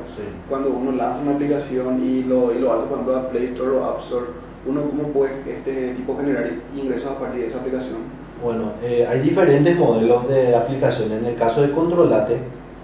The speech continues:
Speaker 1: nosotros lo que tenemos es un modelo freemium, que puedes usar gratuitamente todos los, todos los, eh, todas las funciones de la
Speaker 2: Sí.
Speaker 1: aplicación, pero, por ejemplo, si querés utilizar, exportar a Excel, por ejemplo, tus datos,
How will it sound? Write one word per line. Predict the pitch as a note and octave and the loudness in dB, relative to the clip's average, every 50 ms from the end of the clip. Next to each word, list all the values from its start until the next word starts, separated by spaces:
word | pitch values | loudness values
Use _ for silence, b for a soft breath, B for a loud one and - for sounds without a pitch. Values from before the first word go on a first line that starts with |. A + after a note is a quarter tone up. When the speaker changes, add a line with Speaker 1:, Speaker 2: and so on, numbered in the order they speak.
| - - - - - - - - - - - - B2 | -18 -18 -18 -18 -18 -18 -18 -18 -18 -18 -16 -10 -6
Speaker 1:
nosotros | B2 A#2+ B2+ B2 A#2+ - C3 C3+ | -4 -2 -2 0 2 4 4 6
lo | D3 D3 D3 | 6 8 8
que | D3+ | 6
tenemos | D3 D3 D3 C3+ B2+ B2 B2 B2+ - A#2 | 6 6 6 6 4 2 2 0 0 2
es | A#2 A2+ A2 A2+ - - B2 | 2 2 2 0 -2 -4 -4
un | B2 | -4
modelo | B2+ B2 A#2+ A2+ A2+ A#2+ A#2 | 0 2 2 4 6 6 6
freemium, | - - D3 D3 C#3+ B2 A2 G2+ F#2+ F#2+ F2+ - - B B B B B B B B B B - - - - - - - | 6 4 4 4 4 4 2 0 -2 -4 -8 -10 -14 B B B B B B B B B B -16 -18 -18 -18 -18 -10 -4
que | C3 B2+ B2+ B2+ B2+ B2+ B2 - | 0 0 2 4 2 2 2 4
puedes | C#3 C3+ C#3 D3+ D#3 | 6 6 8 8 6
usar | D#3+ - D3+ D3 D3+ | 6 6 6 8 8
gratuitamente | D3+ D3+ D3+ D3 D3 D3 D3 D#3+ D3+ C#3+ C#3+ C#3+ D3 D#3+ D#3 | 8 8 6 6 4 4 4 4 4 4 4 4 4 4 4
todos | D3 D3 D3 D3 D3+ D#3 | 6 6 8 8 8 8
los, | E3+ E3+ - - - - - - - | 6 4 2 0 -4 -4 -6 -6 -2
todos | - C3+ D3 D3+ D#3+ | 2 4 4 6 8
los, | E3+ E3+ D#3+ - - D3+ - - - - - C3+ | 8 8 8 6 4 2 -2 -6 -12 -12 -8 -4
eh, | C3 B2 B2 A#2+ B2 | -4 -2 -2 2 4
todas | C3 C#3 D3 | 6 6 6
las | D#3 D#3+ D#3 - | 6 4 4 2
funciones | E3+ D#3 C#3+ - - C#3 D3 D#3 F3 G3 - - - - | 2 0 0 0 2 2 4 4 4 2 0 -2 -4 -2
de | D3+ D3 | 4 6
la | D3 D3 | 6 6
Speaker 2:
Sí. | |
Speaker 1:
aplicación, | - F3 - D#3 - - F3 F3 G3+ - B B B B B B B - | 6 6 4 4 4 4 2 2 2 -2 B B B B B B B 4
pero, | E3+ F3 F3+ E3+ D#3+ D3+ | 6 8 8 10 8 8
por | D#3 D#3+ D#3 | 8 6 6
ejemplo, | D3 D3 C#3+ C#3 D3 D3+ D3 | 6 4 2 2 4 2 2
si | - - | 2 2
querés | - D3+ C3 C3 C#3 D3 D3 | 2 4 4 4 2 2 0
utilizar, | D3 D3 E3 E3+ D#3+ D3 - C#3+ C3+ C3+ C3+ C3 C3 C3 C3+ B B B B B - | -2 -2 -2 0 0 0 2 4 6 8 8 6 6 2 -2 B B B B B -8
exportar | B2 A#2+ - D3 C3+ C3 B2+ C3+ B2+ | -6 -2 2 2 2 4 4 4 4
a | C#3 C#3 - D#3+ D3 | 4 2 2 0 0
Excel, | C#3+ C#3 - C#3 C3 C3 B2+ B2+ | -2 0 0 0 0 0 0 0
por | C3 B2 | 0 2
ejemplo, | A#2 A2+ A2+ B2 B2 | 2 2 2 0 0
tus | - - D3 C#3 | 0 2 2 4
datos, | B2+ A#2+ A#2+ A2+ - - - - | 6 6 6 6 4 0 -4 -6